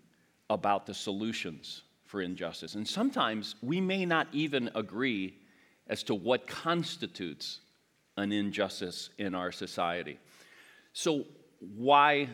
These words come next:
if we can't always agree on these things, why go forward? Well, the reason is, is because we can learn from each other if we're willing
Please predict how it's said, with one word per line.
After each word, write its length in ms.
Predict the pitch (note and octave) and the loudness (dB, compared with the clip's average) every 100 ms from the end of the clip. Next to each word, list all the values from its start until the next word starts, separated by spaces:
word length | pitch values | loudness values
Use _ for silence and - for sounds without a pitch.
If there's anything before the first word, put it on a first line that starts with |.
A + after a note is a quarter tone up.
| - | -8
if 140 | A2+ | -4
we 80 | B2 | -4
can't 280 | A#2+ D3+ C#3+ - - | 2 0 0 -6 -4
always 460 | - B2 C3+ C#3 A2+ | 6 8 8 4 0
agree 280 | A2+ A2+ A#2 | -2 0 0
on 80 | G#2 | 0
these 160 | G2 | -4
things, 200 | G#2 F2+ | -6 -4
why 200 | F2+ F#2+ | 0 0
go 180 | F#2 F#2 | 0 -6
forward? 460 | - E2+ D#2 C#2+ - _ _ _ _ _ | -6 -8 -6 -10 -16 _ _ _ _ _
Well, 120 | - A#2 | -2 2
the 80 | |
reason 340 | B2 D#3+ E3 D3 | 6 6 6 4
is, 260 | B2 A2 | 4 0
is 80 | A2 | -6
because 640 | - A#2 B2+ A2 G#2+ G2 - - _ _ _ _ _ _ - | -6 -2 2 4 2 -4 -12 -18 _ _ _ _ _ _ -6
we 140 | A2+ | -4
can 160 | A2 G#2+ | -2 0
learn 160 | A2 | -2
from 160 | A2 G2 | -2 -4
each 160 | F2 | -4
other 200 | F2+ C#2+ - _ _ _ _ _ _ | -6 -6 -14 _ _ _ _ _ _
if 160 | F#2+ | -10
we're 100 | G2 F#2 | -6 -4
willing 400 | F#2+ G2 F2+ | -2 -2 -4